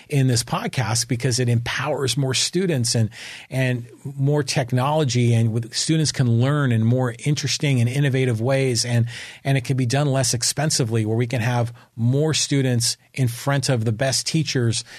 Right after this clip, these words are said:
There's a ton of upside for online learning and a great supplemental, a supplement to, you know, classroom learning as well. But Poway Unified has been struggling to roll out their curriculum, and parents are concerned, and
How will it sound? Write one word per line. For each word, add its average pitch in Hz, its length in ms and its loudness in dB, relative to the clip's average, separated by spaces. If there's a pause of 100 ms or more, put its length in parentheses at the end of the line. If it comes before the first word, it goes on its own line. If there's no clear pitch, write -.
(320)
There's 131 220 2
a 123 80 0
ton - 420 -2
of 147 100 2
upside 113 520 0
for 120 260 0 (440)
online 123 540 4
learning 113 400 4
and 120 140 2
a 110 40 2
great 139 320 -2
supplemental, 117 960 0 (220)
a 120 80 -2
supplement 120 540 2
to, 113 300 0
you - 160 0
know, 117 60 4
classroom 120 500 0
learning 98 240 -2
as 98 140 -4
well. 113 320 -2 (720)
But 139 220 2 (760)
Poway 190 320 2
Unified 156 400 2
has 120 120 0
been 120 120 0
struggling 127 640 0
to 117 80 2
roll 120 440 0
out 135 240 0
their 123 180 2
curriculum, 120 640 0
and 101 140 -6
parents 147 420 -2
are 131 80 0
concerned, 135 600 0
and 110 140 0